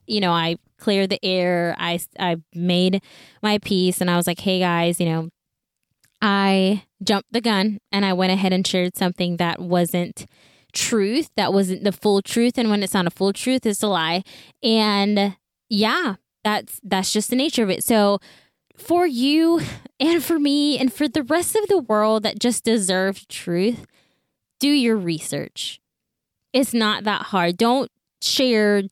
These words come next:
just to be the first person to share something and, you know, to feel important or get that dopamine hit or that righteous anger feel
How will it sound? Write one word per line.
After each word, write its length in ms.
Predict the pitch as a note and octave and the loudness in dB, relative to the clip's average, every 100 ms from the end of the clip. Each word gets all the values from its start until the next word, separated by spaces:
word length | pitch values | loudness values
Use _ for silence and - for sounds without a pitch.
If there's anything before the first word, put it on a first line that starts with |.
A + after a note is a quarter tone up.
| - | -2
just 280 | G#3+ G#3+ | 0 0
to 80 | - | -2
be 120 | G3+ | 0
the 80 | G#3 | -2
first 320 | F#3 G#3+ G3+ | 0 0 0
person 280 | - G#3+ G#3+ | -2 -2 0
to 80 | G3 | 0
share 260 | - F#3+ F#3 | 0 0 0
something 800 | - F3+ E3+ F#3+ F3+ F3+ F3+ - | 0 -2 -2 -2 0 0 -2 -2
and, 540 | G3+ F#3+ F3+ F3 F#3 - - - _ - | -2 0 0 0 -2 -4 -14 -20 _ -4
you 120 | A3+ | 0
know, 240 | G3+ F3+ | 2 2
to 140 | F3 G#3+ | 0 -2
feel 480 | - G#3 G3 F#3+ - | 2 2 2 0 0
important 720 | A3+ A3 - F#3+ F#3+ E3+ F3+ F3 | 0 -2 -2 -2 0 0 -2 -2
or 140 | F#3+ | -4
get 240 | F#3 F#3 G3 | 0 -2 -2
that 240 | F3+ - | -4 -2
dopamine 540 | G3 F#3+ G#3 F#3 F#3 | -2 0 0 0 -2
hit 360 | F#3 - F#3+ F3 | -4 -2 0 0
or 80 | F#3 | 0
that 280 | F3 - F3+ | 0 -2 0
righteous 460 | F#3 F#3 - F3+ - | 0 0 -4 -4 -4
anger 320 | F#3 E3+ F3+ | -4 -4 -6
feel 580 | - - F#3 F3 E3+ | -4 0 2 4 2